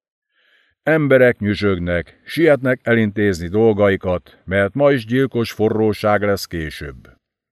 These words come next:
Ugyanolyan volt ez a délelőtt, mint amikor a viking felszállt az indítóbástyáról. A felhőtlen ég opáltömbként szikrázik, csak az ezüstös olajfák dacolnak Nanur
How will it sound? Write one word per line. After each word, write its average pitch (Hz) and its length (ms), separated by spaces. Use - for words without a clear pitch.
Ugyanolyan 143 600
volt 117 280
ez 98 140
a 98 80
délelőtt, 104 840
mint 101 240
amikor 156 380
a 139 80
viking 123 340
felszállt 113 560
az 110 140
indítóbástyáról. 80 1300
A 98 140
felhőtlen 131 680
ég 113 260
opáltömbként 107 880
szikrázik, 104 920
csak - 220
az 101 200
ezüstös 139 560
olajfák 120 540
dacolnak 113 640
Nanur 104 480